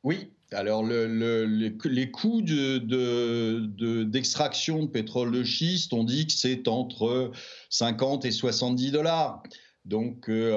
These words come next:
euh, vous imaginez bien qu'avec un pétrole à vingt, vingt-cinq, hein, ça fait des dégâts.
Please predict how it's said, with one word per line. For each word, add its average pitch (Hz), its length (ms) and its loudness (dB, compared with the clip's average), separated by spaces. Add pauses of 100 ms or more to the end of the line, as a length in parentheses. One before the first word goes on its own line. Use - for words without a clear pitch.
(320)
euh, 98 600 0
vous 98 200 -4
imaginez 110 500 2
bien 147 280 2
qu'avec 110 340 0
un 110 100 0
pétrole 117 460 -2
à 107 100 2
vingt, 123 320 0
vingt-cinq, 131 760 -2
hein, 123 320 -2 (680)
ça - 180 -6
fait 139 180 -2
des 147 120 0
dégâts. 143 220 2